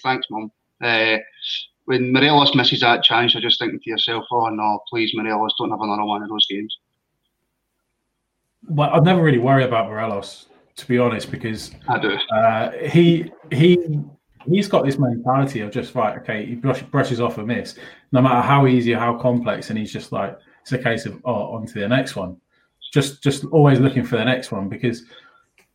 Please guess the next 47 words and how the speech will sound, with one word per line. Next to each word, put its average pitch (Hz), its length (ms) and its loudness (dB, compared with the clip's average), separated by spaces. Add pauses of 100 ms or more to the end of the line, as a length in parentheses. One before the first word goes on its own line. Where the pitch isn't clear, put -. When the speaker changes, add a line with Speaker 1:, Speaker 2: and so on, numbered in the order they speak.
Speaker 2:
in 143 120 6
his 156 200 6
head 110 180 -6
as 104 120 -4
a 98 60 -6
striker, 120 480 0
I 107 40 -6
suppose 107 300 -8
it's - 120 -14
law 110 140 -2
of 104 120 -6
averages. 101 480 -4
"Well, 107 120 0
I'm 113 80 -4
gonna 110 120 -2
score 95 260 -6
eventually. 95 480 -6 (280)
If - 160 0
I, 135 80 2
if 120 120 -2
I 139 60 6
keep 156 320 4
finding 123 240 6
the - 60 -2
positions, 107 460 -4
keep 127 260 0
having 117 160 -2
the 98 80 -4
shots - 260 -8
and - 80 -12
goals, 104 240 -6
one 123 120 0
of 107 60 -4
them's 104 140 -6
gonna 98 220 -6
go 107 160 -4
in. 107 200 -8
I'm 101 180 -16
just - 240 -14
that 95 180 -6
good." 120 260 -2 (580)
Uh, 113 400 4
and, 139 200 6 (140)
and, 123 180 6
you 127 60 8
know, 120 240 4
the, 139 300 2